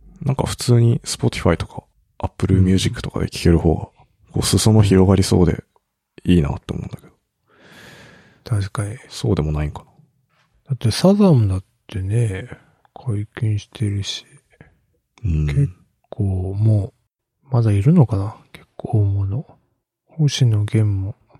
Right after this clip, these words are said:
Speaker 2: 解禁したし、ラルクも開始。バンプ。えー、あ、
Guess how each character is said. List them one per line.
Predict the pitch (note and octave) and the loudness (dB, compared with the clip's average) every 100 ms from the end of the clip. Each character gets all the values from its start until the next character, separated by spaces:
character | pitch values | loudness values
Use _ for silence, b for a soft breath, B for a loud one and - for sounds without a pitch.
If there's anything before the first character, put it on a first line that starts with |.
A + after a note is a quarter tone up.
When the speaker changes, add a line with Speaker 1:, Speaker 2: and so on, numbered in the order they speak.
| _ _ _ _ _ _ _ _ | _ _ _ _ _ _ _ _
Speaker 2:
解 | - A#2+ A2+ | -4 -2 -2
禁 | - C3 B2 G#2+ | -6 -4 -4 -4
し | - | -10
た | - | -16
し、 | - - D3+ - _ - _ _ _ _ _ | -14 -8 -8 -8 _ -20 _ _ _ _ _
ラ | A#2+ C#3 | 2 6
ル | D3 | 6
ク | - G2+ | 2 -6
も | G2 | -8
開 | - - A2+ | -10 -12 -10
始。 | - - _ _ _ _ _ _ _ | -10 -12 _ _ _ _ _ _ _
バ | G#2 F#2+ | -6 -6
ン | - | -6
プ。 | - - - _ _ _ _ _ _ _ _ _ _ _ B2+ | -12 -14 -16 _ _ _ _ _ _ _ _ _ _ _ -10
え | G2 A2 - | -8 -10 -12
ー、 | - - G2+ - _ _ _ _ _ C#3 | -14 -20 -20 -20 _ _ _ _ _ 2
あ、 | B2+ - | 2 0